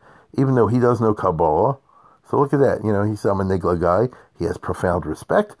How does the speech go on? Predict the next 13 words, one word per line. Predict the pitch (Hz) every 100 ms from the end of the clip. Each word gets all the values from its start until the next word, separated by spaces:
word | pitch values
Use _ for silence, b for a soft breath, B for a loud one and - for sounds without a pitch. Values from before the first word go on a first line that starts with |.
| B B
for | - 98
the |
Mekubalim, | 95 - 80 85 101 135 B B B
but | -
they | - 233
should | - -
carry | - 120 117
out | 107 110
the |
practices | 92 101 101 - 95 98 101 B B B
based | 107 117 110
in |
Kabbalah | 92 87 92 101